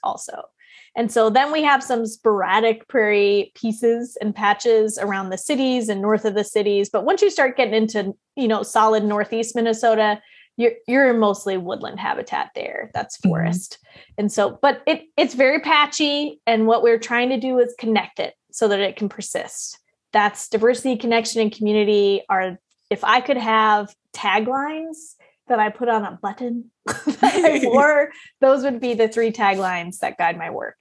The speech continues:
Speaker 1: diversity, connection, community. It's how we're gonna get everything done. And it's, it's true from,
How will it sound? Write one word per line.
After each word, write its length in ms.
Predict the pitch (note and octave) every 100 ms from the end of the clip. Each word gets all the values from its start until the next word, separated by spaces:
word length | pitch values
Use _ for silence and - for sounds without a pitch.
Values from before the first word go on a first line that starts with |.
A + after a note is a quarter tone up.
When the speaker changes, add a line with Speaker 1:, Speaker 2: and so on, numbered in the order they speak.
| _
Speaker 1:
diversity, 500 | G3 F#3+ F#3+ - G3
connection, 600 | F#3+ F#3+ F3 - F3 E3 -
community. 580 | - - - - - G#3+ _ _ _ _ -
It's 140 | G3 G#3+
how 140 | G#3+
we're 100 | A3+
gonna 160 | A#3 G#3+
get 200 | G3+ -
everything 560 | A3 A3+ A#3+ A3+ A3+ G#3+
done. 460 | G#3 F#3 - G3 _ _ -
And 120 | G#3+
it's, 340 | G#3 - - _ - - -
it's 300 | C4 A3 -
true 560 | - C#4+ D4 C#4+ C#4+
from, 460 | B3+ C4 A#3 A3